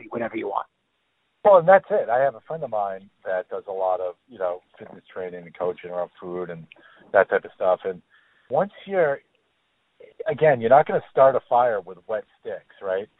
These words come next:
Speaker 2: Uh, that's, that's not a good thing, and that's what junk food is. Um, but once your, once your fire's up and raging, you can throw wet sticks in the fire and nothing's gonna happen. And it's really
Speaker 1: Great analogy.
Speaker 2: that way to,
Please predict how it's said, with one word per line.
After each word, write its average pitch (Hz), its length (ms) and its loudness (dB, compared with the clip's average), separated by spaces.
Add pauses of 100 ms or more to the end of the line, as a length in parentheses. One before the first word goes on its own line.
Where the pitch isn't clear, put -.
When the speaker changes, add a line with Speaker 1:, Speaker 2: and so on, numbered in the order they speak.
Speaker 2:
Uh, 101 120 -8 (120)
that's, 117 220 0 (380)
that's 127 180 -6
not 123 180 -2
a 107 60 -8
good 104 220 -12 (100)
thing, 104 300 -4
and 95 100 -14
that's 110 220 -2
what - 200 -10
junk 131 300 -8
food 92 180 -14
is. 78 200 -16 (680)
Um, 104 380 6 (100)
but 123 160 0
once 147 240 -6
your, 196 140 -4 (180)
once 151 220 -8
your 180 180 -12
fire's 131 400 -2
up 120 200 0
and 107 120 -20
raging, 127 520 -12 (240)
you 170 100 -18
can 165 180 -12
throw 143 180 2
wet 120 200 2 (140)
sticks - 260 -12
in 104 80 -18
the 98 160 -8
fire 120 340 6
and 92 80 -4
nothing's 92 300 -2
gonna 85 220 -10
happen. 82 340 -4 (680)
And 131 120 -6
it's - 160 -16
really 165 340 -2
Speaker 1:
Great 151 200 6
analogy. 117 520 6
Speaker 2:
that 113 40 -6
way 107 180 -4
to, 101 180 -8